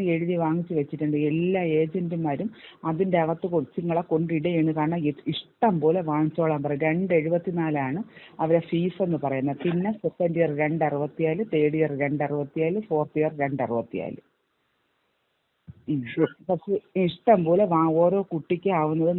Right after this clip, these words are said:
Speaker 1: നാല് എഴുപത്തിയാല് വീതം ആയിട്ടുണ്ട് ഓരോ കുട്ടികൾക്ക്. ഉം. കാരണം രണ്ടൊക്കെ, രണ്ട് എഴുപത്തിയാലാണ് കോളേജിൻ്റെ ഫീസിൻ്റെ സ്ട്രക്ചർ ലോണിന് വേണ്ടി അപ്ലൈ ചെയ്തത്. അപ്പൊ ആ വി-, ആ, ആ കുട്ടിക്ക് കൊടുത്തു. ഞാൻ അതൊക്കെ കണ്ട് വിശ്വസിച്ച് കണ്ടതിന് ശേഷം ഞാൻ സാറിനെ ഒന്ന് വിളിക്കാന്ന് വെച്ചത്.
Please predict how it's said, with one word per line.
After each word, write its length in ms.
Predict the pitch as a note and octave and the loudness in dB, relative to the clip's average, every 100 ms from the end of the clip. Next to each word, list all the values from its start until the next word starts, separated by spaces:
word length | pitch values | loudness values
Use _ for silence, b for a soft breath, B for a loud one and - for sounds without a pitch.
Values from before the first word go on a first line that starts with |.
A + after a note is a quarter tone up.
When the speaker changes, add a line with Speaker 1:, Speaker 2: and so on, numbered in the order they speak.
| E3 | 0
Speaker 1:
നാല് 260 | D#3 F3 F3 | 0 0 0
എഴുപത്തിയാല് 460 | D3+ E3+ F3 F3+ E3+ D3 | 0 0 0 -2 0 0
വീതം 200 | E3+ D3+ | 0 -2
ആയിട്ടുണ്ട് 440 | C3+ C3+ B2+ B2 C#3 | -4 -4 -4 -2 -2
ഓരോ 160 | C3+ B2 | -2 -4
കുട്ടികൾക്ക്. 480 | B2 B2+ A2 - G2 _ _ _ _ _ _ _ _ _ _ _ _ _ _ _ _ - C#3 | -6 -4 -4 -8 -18 _ _ _ _ _ _ _ _ _ _ _ _ _ _ _ _ -10 -8
ഉം. 120 | B2+ B2+ _ _ - | -8 -14 _ _ 0
കാരണം 260 | E3+ E3 F3 | 2 2 2
രണ്ടൊക്കെ, 480 | E3 E3+ F3+ E3+ F#3 E3+ | 2 2 2 0 0 0
രണ്ട് 220 | F3 F#3 F3 | 0 2 0
എഴുപത്തിയാലാണ് 580 | D#3 E3 F3 D#3 D3+ G3+ F3 | 2 2 2 0 0 -2 -6
കോളേജിൻ്റെ 480 | E3 E3 E3 E3 E3 | -2 2 2 2 -2
ഫീസിൻ്റെ 400 | E3 D#3 D#3+ D#3+ E3+ | -4 -6 -4 -6 -4
സ്ട്രക്ചർ 420 | - D3 - D#3+ D3 D3 | -6 -8 -4 -4 0 0
ലോണിന് 340 | D3+ E3 E3 D3+ | 0 0 0 0
വേണ്ടി 180 | D3 D#3 | 0 -2
അപ്ലൈ 220 | C3+ D#3+ D3+ | -2 -4 -2
ചെയ്തത്. 120 | C#3 | -4
അപ്പൊ 140 | C3+ D#3+ | -4 -6
ആ 40 | D3 | -4
വി-, 180 | C#3+ - A2 | -6 -4 -4
ആ, 60 | D#3 C#3 - | -6 -6 -6
ആ 40 | D#3+ | -6
കുട്ടിക്ക് 320 | D#3 C#3+ C#3 - | -6 -8 -6 -4
കൊടുത്തു. 300 | C3+ - - - - _ - - - | -4 -4 -6 -8 -12 _ -10 -8 -2
ഞാൻ 80 | D#3+ | -2
അതൊക്കെ 260 | D#3 D#3 F3 D#3+ | -2 -8 -6 -2
കണ്ട് 240 | D3+ D#3 D3 | 0 0 -2
വിശ്വസിച്ച് 460 | C#3+ F3+ - E3+ E3 | -4 -6 -6 -8 -4
കണ്ടതിന് 340 | D3 D3 E3 E3+ | -2 0 -2 0
ശേഷം 220 | D3+ D3+ D#3+ E3 | 0 0 -2 -2
ഞാൻ 100 | D#3 | -2
സാറിനെ 340 | D#3 C#3+ D#3 D#3 | -4 -6 -4 -2
ഒന്ന് 120 | D#3 C3+ | -2 -2
വിളിക്കാന്ന് 500 | C3 C3 D3+ D3+ B2 | -4 -4 -4 -2 -4
വെച്ചത്. 320 | G#2+ - G2 | -6 -8 -10